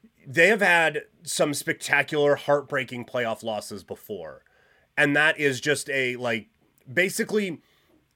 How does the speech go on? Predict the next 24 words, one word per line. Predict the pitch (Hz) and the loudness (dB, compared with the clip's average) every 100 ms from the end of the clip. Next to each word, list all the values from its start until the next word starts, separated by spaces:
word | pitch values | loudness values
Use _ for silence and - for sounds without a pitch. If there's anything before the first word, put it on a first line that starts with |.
| _ | _
they | - 156 180 | -12 2 2
have | 185 170 | 4 2
had | 143 151 | 2 0
a | 143 | 0
number | 147 151 202 | -2 0 2
of | 185 | 0
coin | - 165 160 | 0 -4 -4
flip | 156 139 | -6 -4
games | 151 147 135 | -2 -2 -2
and | - 135 131 | -2 -2 -2
it's | 131 | -4
come | - 139 127 | -4 -2 -2
up | 120 | -2
heads | 135 143 127 | 0 -2 -2
when | 123 | -4
they've | 127 | -4
called | - 123 | -2 -2
tails | 107 120 110 | -2 -4 -4
every | 107 101 | -4 -6
time. | 98 92 80 _ _ - | -6 -8 -10 _ _ 0
This | 175 185 | 0 0
was | 190 | -2
not | 151 147 - | 2 2 4
that. | 123 92 | 0 0